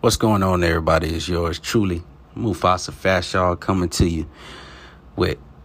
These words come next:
another episode of Alphacology, man. I know it's been a minute.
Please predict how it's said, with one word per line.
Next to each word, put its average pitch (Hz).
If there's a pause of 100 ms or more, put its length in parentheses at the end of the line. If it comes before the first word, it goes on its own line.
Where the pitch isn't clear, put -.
(220)
another 117
episode 113
of 95
Alphacology, 98
man. 98
I 107
know 143
it's 123
been 120
a 107
minute. 120